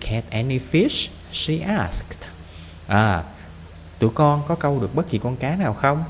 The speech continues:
À, mẹ hỏi. She laughed when Peter said, "Yeah, we caught two orange shoe fish." À, thì như vậy, she laughed when Peter said, tức là ở đây là ai nói?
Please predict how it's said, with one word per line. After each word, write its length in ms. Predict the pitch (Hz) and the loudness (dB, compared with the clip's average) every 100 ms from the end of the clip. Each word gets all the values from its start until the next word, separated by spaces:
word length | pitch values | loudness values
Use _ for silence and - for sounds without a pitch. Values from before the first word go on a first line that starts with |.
| - - - | -8 -16 -10
À, 300 | - 95 90 82 | -2 0 0 -2
mẹ 160 | 80 | -4
hỏi. 360 | 98 80 90 165 - - - - - | -4 -4 -2 -2 -6 -16 -18 -16 -10
She 260 | - 156 | -2 2
laughed 380 | 156 180 190 87 - | 4 2 0 -2 2
when 200 | 117 120 - | 2 2 0
Peter 380 | 131 - 123 117 | -2 2 2 2
said, 400 | - 98 98 - - - - - 87 | 2 2 2 -2 -8 -16 -18 -12 2
"Yeah, 420 | 110 156 113 82 82 | 4 6 4 0 0
we 100 | 113 - | -2 -2
caught 220 | 131 147 - | -4 -4 -2
two 300 | - 202 107 - - - 139 | 4 4 4 0 -4 2 4
orange 380 | 175 175 175 175 175 - - | 6 6 4 2 -2 -14 -6
shoe 440 | - - 170 175 170 - | -2 2 2 2 -2 2
fish." 540 | - 285 160 - - - - - - - - | 2 4 2 2 -4 -6 -14 -16 -18 -14 0
À, 500 | 104 101 95 87 78 - - - | 4 4 4 2 -4 -10 -8 2
thì 140 | 98 | 4
như 160 | 110 123 | 4 4
vậy, 180 | 92 101 | 4 4
she 240 | - 135 | 4 4
laughed 300 | 131 123 156 - | 6 4 0 0
when 180 | 123 117 120 | 0 0 0
Peter 340 | 120 - 117 | -2 0 0
said, 240 | - 123 - | 2 0 2
tức 180 | 160 151 | 0 2
là 140 | 92 | 2
ở 100 | 98 | 2
đây 140 | 127 113 | 2 2
là 100 | 95 | 2
ai 240 | 104 107 | 2 0
nói? 240 | 110 135 | 2 0